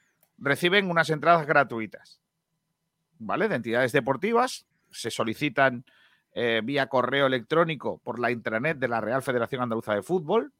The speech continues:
te pones en contacto con el Málaga, "Oye, quiero llevar a los niños al fútbol de, con mi club". Pam. El Málaga te dice: "Vale, las entradas para este partido, tal, van a ser gratuitas y el precio de las entradas para los adultos será de tantas". Eh, es decir,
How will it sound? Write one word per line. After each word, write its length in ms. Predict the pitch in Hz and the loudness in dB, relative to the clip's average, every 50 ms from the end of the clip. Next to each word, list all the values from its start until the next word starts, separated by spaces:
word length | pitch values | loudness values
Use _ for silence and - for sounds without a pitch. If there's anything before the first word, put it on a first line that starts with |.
| _ | _
te 100 | - 90 | -20 -16
pones 160 | - 98 - | -14 -10 -10
en 80 | - 98 | -8 -8
contacto 300 | 107 107 117 104 - 117 | -6 -8 -8 -6 -4 -2
con 100 | 117 123 | -2 0
el 80 | 127 131 | 0 2
Málaga, 360 | 156 180 202 214 208 208 160 | 4 4 4 4 4 2 2
"Oye, 240 | 123 120 113 120 104 | 2 0 0 -4 -6
quiero 180 | 120 120 123 117 | -6 -6 -4 -4
llevar 240 | 110 113 123 123 | -2 -2 -2 -2
a 20 | 117 | -2
los 160 | 113 107 101 | -4 -6 -6
niños 300 | 104 117 123 135 131 - | -8 -8 -8 -8 -8 -10
al 100 | 90 90 | -12 -10
fútbol 380 | - 123 131 123 131 143 143 123 | -8 -8 -8 -4 -4 -4 -4 -4
de, 60 | 104 | -4
con 140 | 107 110 110 | -6 -6 -6
mi 80 | 107 98 | -8 -10
club". 200 | - - 139 - _ | -12 -16 -20 -20 _
Pam. 120 | - - - _ _ _ _ - - - - - _ | -20 -20 -20 _ _ _ _ -20 -20 -20 -20 -14 _
El 140 | - 107 107 | -6 -2 2
Málaga 320 | 117 131 139 135 127 127 | 6 6 6 6 6 4
te 80 | 104 120 | 2 2
dice: 300 | 123 131 120 - 107 95 | 0 0 0 -2 -4 -4
"Vale, 180 | 98 95 92 | -2 -4 -4
las 180 | 95 98 92 - | -6 -6 -6 -6
entradas 400 | 101 98 107 120 117 120 117 - | -8 -4 -2 0 0 0 0 -2
para 180 | - 117 113 113 | 0 0 0 0
este 180 | - - 110 | 0 0 -2
partido, 460 | 95 110 101 - 117 120 113 107 101 | 0 -2 -2 -2 -2 -2 -2 -2 -2
tal, 220 | 95 113 117 107 - - - - - - _ _ | -2 -2 -2 -2 -4 -8 -16 -20 -20 -20 _ _
van 120 | - 107 | -4 -2
a 40 | 110 | -2
ser 160 | - - 107 | -2 -2 -2
gratuitas 760 | 95 104 104 98 156 185 214 214 - 214 220 208 - - - _ _ | 0 -2 0 2 2 2 2 4 4 4 4 4 2 -2 -8 _ _
y 100 | 135 135 | 0 0
el 140 | 120 110 - | 0 0 0
precio 400 | - 151 165 156 - - 104 101 | 2 2 2 2 2 -2 -6 -6
de 60 | 98 | -6
las 140 | 101 - - | -6 -8 -10
entradas 400 | 98 101 - 143 143 117 98 - | -10 -4 0 0 2 2 0 0
para 180 | - 123 127 156 | 0 0 0 2
los 160 | 180 - - | 2 4 4
adultos 460 | 190 220 240 220 175 - 226 202 - | 4 4 2 2 4 4 4 4 4
será 340 | - 123 143 165 190 220 - | 4 6 8 8 8 8 6
de 300 | - 139 185 220 226 - _ _ _ _ _ | 2 2 2 2 2 0 _ _ _ _ _
tantas". 420 | _ - 95 87 - - - _ _ _ _ _ _ _ _ - _ _ _ - | _ -2 -2 -2 -6 -12 -20 _ _ _ _ _ _ _ _ -20 _ _ _ 2
Eh, 680 | 123 127 131 127 127 123 120 120 120 117 113 117 - | 4 6 8 8 8 8 6 6 6 6 4 4 2
es 80 | 151 139 | 2 0
decir, 280 | 160 139 127 104 - | 0 -2 -2 -6 -8